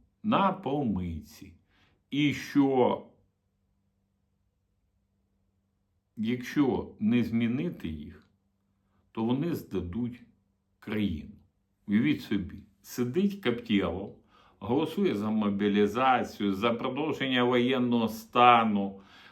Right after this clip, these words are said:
за інші подібні закони. Відправляє Іван Миколів наших воювати.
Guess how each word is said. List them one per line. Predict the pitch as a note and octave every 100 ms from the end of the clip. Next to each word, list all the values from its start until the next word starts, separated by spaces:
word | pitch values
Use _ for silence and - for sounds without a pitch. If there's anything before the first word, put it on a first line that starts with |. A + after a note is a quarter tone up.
| _
за | G2+ G2 A#2 D#3 D3+
інші | D3 - D3 D3 C3+ - C3+ B2
подібні | A#2+ - B2 A#2+ A#2+ A#2 A#2 A2+ G#2+ G2 -
закони. | G#2+ G2+ A#2 G#2+ - G#2+ G2 F2 E2+ - - _ -
Відправляє | G#3 C4 B3 C4 A3 B2+ - -
Іван | C3+ A#2+ F3 F3 C3+ A2 -
Миколів | G#2 B2 - C#3+ F3+ C#3+ A#2+
наших | A#2 A#2 G2+ A2 G2 A2+
воювати. | C3+ D#3 C#3 A#2 - - -